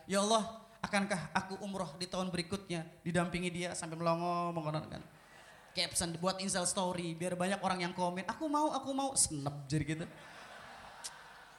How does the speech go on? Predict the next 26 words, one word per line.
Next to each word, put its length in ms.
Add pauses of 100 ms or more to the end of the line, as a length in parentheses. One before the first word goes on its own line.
(1120)
Ya. 160 (880)
Bagaimana 400
hukumnya? 560
Apa 180
nih? 160 (1200)
Ah, 160 (160)
dropshippers 1120
yang 240
barangnya 400
nggak 200 (120)
ada 160
sama 240
kita, 320
tapi 240
kita 160
diperbolehkan 560
menjual 400
barang 240
dari 240
yang 80 (240)
punya 240
barang. 320
Kalau 160
ada 320
izin 240
dari 240